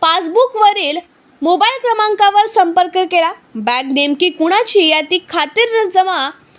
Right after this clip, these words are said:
खातरजमा करण्यात आलाय. अनावधाने रस्त्याच्या कडेला राहिलेली पावणे दोन लाख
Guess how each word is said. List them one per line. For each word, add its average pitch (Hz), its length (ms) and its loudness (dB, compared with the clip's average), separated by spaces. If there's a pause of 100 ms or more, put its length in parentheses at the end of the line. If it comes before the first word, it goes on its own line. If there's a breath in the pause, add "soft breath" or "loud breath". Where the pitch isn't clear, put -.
(180)
खातरजमा 440 720 0
करण्यात 381 380 0
आलाय. 381 200 0 (960 soft breath)
अनावधाने 427 960 -2 (360)
रस्त्याच्या 330 500 2
कडेला 302 580 0
राहिलेली 269 500 0
पावणे 302 640 -2
दोन 392 340 2 (280 soft breath)
लाख 285 500 -6